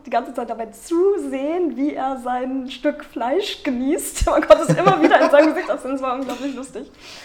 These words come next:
Ähm, ja, der erste Dienstleister, den wir hatten, das waren unsere Fotografen. Und die hab ich gefunden,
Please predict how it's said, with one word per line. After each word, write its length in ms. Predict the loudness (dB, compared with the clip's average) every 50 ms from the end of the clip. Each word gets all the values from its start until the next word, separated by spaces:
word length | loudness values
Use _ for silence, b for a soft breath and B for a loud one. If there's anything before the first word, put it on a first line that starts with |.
| B B B B B B B _ -8
Ähm, 300 | -6 -6 -6 -6 -8 -8 -6
ja, 160 | -4 -4 -4
der 120 | -4 -4
erste 240 | -6 -6 -6 -8 -8 -8
Dienstleister, 480 | -8 -10 -8 -8 -8 -8 -6 -6 -8
den 100 | -8 -8
wir 100 | -8 -10
hatten, 180 | -10 -10 -10 -12
das 160 | -12 -10 -10
waren 180 | -10 -8 -8 -8
unsere 280 | -10 -10 -12 -12 -16 -16
Fotografen. 720 | -16 -18 -18 -16 -16 -12 -10 -8 -8 -8 -8 -10 -12 -12 -12 -14 -16 _ b b b b b b _
Und 180 | -10 -8 -6 -6
die 140 | -6 -6 -6
hab 240 | -8 -10 -12 -16 -20 _ _ _ _ _
ich 380 | -8 -6 -6 -8 -10 -14 -20 _ _ _ -14 -14 -14 -14 -18 -20 _ -20 -20 -20 _ _
gefunden, 920 | -2 -2 0 0 -2 -6 -10 -10 -10 -8 -8 -8 -8 -10 -12 -14 -16 -18